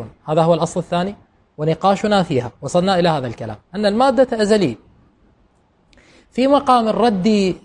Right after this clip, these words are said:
على هذا الأصل من أصول المادية، نقول: يمكن أن نجيب على هذا الأصل ونناقش هذا الأصل من أصول المادية بمناقشتين، كما يذكر المصنف.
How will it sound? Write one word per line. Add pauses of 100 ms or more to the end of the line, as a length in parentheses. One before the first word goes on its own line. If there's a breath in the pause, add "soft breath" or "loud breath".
(120)
على
هذا
الأصل
من
أصول
المادية، (840 soft breath)
نقول: (1000)
يمكن (720)
أن
نجيب (760)
على
هذا
الأصل (500)
ونناقش
هذا
الأصل
من
أصول
المادية
بمناقشتين،
كما
يذكر
المصنف.